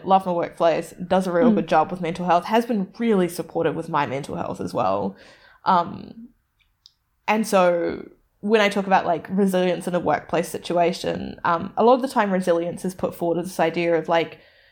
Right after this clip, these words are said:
Speaker 1: an individual taking control of their response to failure or to bad situations.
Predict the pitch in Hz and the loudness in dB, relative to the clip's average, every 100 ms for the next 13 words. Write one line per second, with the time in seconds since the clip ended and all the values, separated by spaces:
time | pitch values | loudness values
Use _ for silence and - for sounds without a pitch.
0 | _ _ - 214 208 233 240 196 190 185 | _ _ -2 0 4 4 4 2 0 0
1 | 180 - 185 - 185 180 - 143 95 80 | -2 -2 -6 -4 -4 -4 -2 0 0 -2
2 | 71 - 180 165 165 160 160 156 - _ | -4 -2 0 2 2 0 -2 -4 -8 _
3 | 208 190 220 202 196 196 175 165 170 165 | -4 0 2 0 -2 -2 0 2 2 0
4 | 165 160 160 - 170 160 - - - 165 | 0 0 -2 -2 2 0 0 -10 -8 -6
5 | 147 - - - - - 196 - | -4 -4 -4 -6 -8 -14 -14 -16